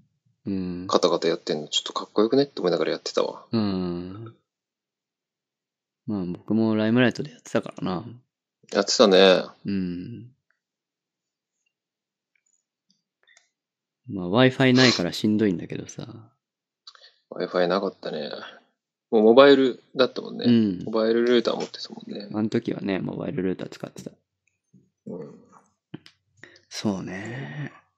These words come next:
Speaker 2: でも多分本人たちも、そんなどうやって思ってはいないんじゃないかなと思うよ。
Speaker 1: そう、思ってないと思うよ。
Speaker 2: もはや。
Speaker 1: 本人たちは。
Speaker 2: ほぼいないよね。どやーって思いながらやってる人。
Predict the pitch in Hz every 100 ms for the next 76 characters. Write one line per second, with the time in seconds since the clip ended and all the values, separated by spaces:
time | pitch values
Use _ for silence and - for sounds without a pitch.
0 | _ _ _ _ 233 240 - 285 202 180
1 | 302 240 127 104 - 98 107 123 110 -
2 | - - _ _ _ _ _ _ _ -
3 | - 185 214 117 185 185 - 90 113 180
4 | - 104 95 131 247 269 101 90 117 90
5 | 302 440 - 269 440 440 - 95 - 165
6 | 123 120 110 95 117 110 98 98 101 85
7 | 80 _ _ _ _ _ _ _ _ _
8 | - - 240 - 117 156 190 175 - -
9 | - _ _ _ _ _ - 98 95 92
10 | 90 - - 110 104 101 - 120 104 113
11 | 107 107 - 139 196 131 -